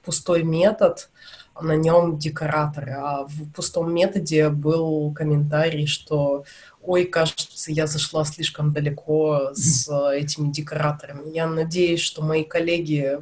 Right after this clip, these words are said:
Speaker 1: положили в музей, а, этот метод, <laughs> пустой метод.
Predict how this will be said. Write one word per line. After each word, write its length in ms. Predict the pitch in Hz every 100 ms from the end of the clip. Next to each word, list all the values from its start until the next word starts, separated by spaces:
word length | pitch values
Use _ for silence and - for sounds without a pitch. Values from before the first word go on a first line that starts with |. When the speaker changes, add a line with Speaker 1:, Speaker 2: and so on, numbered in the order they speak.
| 147
Speaker 1:
положили 480 | 160 160 160 160 147
в 120 | 147
музей, 600 | 160 165 151 170 185 196 - - - - - - - -
а, 320 | 151 147 143
этот 280 | 151 151 160
метод, 560 | 160 160 160 165 147 - - - -
<laughs> 400 | - _ - -
пустой 400 | 190 - 196 180
метод. 420 | 180 208 165